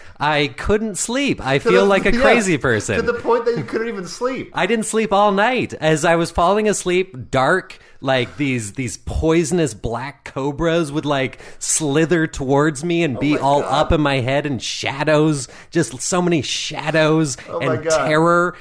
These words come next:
Speaker 1: And it was absolutely the fucking music. And the music was running through my head. So
Speaker 2: Yeah.
Speaker 1: Um,
Speaker 2: That's too much. Maybe just listen to too much metal at once right before bed. And did you also have, like, a, did you eat right before bed?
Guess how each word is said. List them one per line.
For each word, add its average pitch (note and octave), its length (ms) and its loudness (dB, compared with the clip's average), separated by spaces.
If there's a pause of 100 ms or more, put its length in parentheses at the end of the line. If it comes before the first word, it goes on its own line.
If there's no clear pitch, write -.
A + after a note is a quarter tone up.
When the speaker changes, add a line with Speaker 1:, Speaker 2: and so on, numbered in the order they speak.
(160)
Speaker 1:
And G#3 200 0
it G#3+ 140 0
was A#3 240 0
absolutely B3 720 0
the A3+ 140 -2
fucking A#3+ 340 -4
music. G#3 420 -4
And F#3 220 0
the G3 60 0
music G3 440 0
was C#3 280 -4
running D#3 480 0
through E3 220 -4
my D3 200 -2
head. E3+ 360 -8 (380)
So E3 540 2 (140)
Speaker 2:
Yeah. G#2 460 -12 (220)
Speaker 1:
Um, D#3+ 320 4
Speaker 2:
That's - 120 -10
too G#3+ 240 -8
much. E3 480 -6
Maybe A#3 280 -8
just A#3 180 -8
listen F3+ 240 -12
to C3+ 80 -12
too - 240 -16
much D3+ 300 -10
metal B2 420 -6
at A#2 100 -14
once A#2+ 300 -12
right A#2+ 180 -10
before A#2 360 -12
bed. G#2 340 -14 (460)
And C3 120 -10
did D3 140 -10
you D3 80 -6
also E3 240 -6
have, C#3+ 140 -8
like, C3+ 160 -10
a, G#2+ 240 -14 (180)
did B2 100 -16
you C#3+ 140 -18
eat C3 180 -18
right E3+ 140 -12
before F3 240 -14
bed? F#3 260 -14